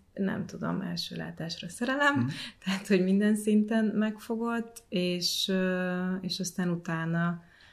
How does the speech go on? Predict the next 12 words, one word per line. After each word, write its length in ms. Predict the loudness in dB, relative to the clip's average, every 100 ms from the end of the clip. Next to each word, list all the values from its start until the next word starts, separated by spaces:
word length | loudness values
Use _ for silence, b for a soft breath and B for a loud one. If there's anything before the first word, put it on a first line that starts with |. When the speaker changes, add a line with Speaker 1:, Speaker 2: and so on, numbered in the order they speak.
| b b b -8
Speaker 1:
hát 200 | -4 0
így 200 | 0 0
egyik 260 | 0 -2
lépés 440 | -2 -2 -2 -4 -4
a 60 |
másikból 680 | -4 -4 -4 -6 -8 -6 -6
következett. 680 | -6 -6 -8 -10 -8 -8 -10 -12
Foglalkoztam 600 | -10 -8 -10 -10 -6 -4
gyerekjogával, 1040 | -2 -4 -4 -4 -4 -4 -4 -4 -4 -4
a 80 | -8 -8
családi 420 | -4 -2 -2 -4
jogával, 800 | -6 -6 -6 -4 -2 -2 -4